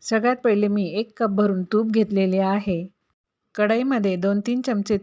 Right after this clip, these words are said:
तूप टाकून घेते. तूप एकदम कडक गरम झाले आहे. आता यामध्ये डिंक तळून घेते. तूप गरम झाले म्हणजे डिंक हा पटापट फुलला जातो. गरम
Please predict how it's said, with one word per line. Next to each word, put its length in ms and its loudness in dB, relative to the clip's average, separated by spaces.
तूप 260 -2
टाकून 360 -2
घेते. 380 -4
तूप 160 -2
एकदम 340 -4
कडक 320 0
गरम 260 0
झाले 320 0
आहे. 380 -4
आता 380 -6
यामध्ये 600 0
डिंक 360 -2
तळून 260 2
घेते. 440 -2
तूप 280 -4
गरम 320 2
झाले 280 0
म्हणजे 360 0
डिंक 340 -2
हा 280 0
पटापट 520 -4
फुलला 400 0
जातो. 420 -2
गरम 320 0